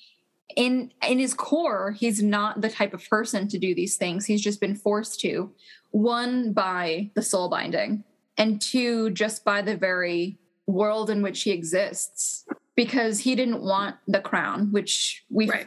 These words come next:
Speaker 1: like, is assumed, and then later the Danes kind of confirm. And so just by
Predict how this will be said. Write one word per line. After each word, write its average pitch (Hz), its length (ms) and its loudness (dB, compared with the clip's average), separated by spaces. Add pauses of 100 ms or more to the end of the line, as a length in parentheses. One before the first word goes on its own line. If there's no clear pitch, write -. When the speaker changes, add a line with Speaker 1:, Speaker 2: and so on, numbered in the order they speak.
Speaker 1:
like, 202 300 -4 (360)
is 220 280 2
assumed, 277 680 0
and 214 160 0
then 214 160 2
later 208 380 2
the 202 120 -2
Danes 196 460 0
kind 196 240 -2
of 185 180 -2
confirm. 214 760 0 (440)
And 214 180 4
so 226 460 0 (840)
just 240 300 0
by 262 580 0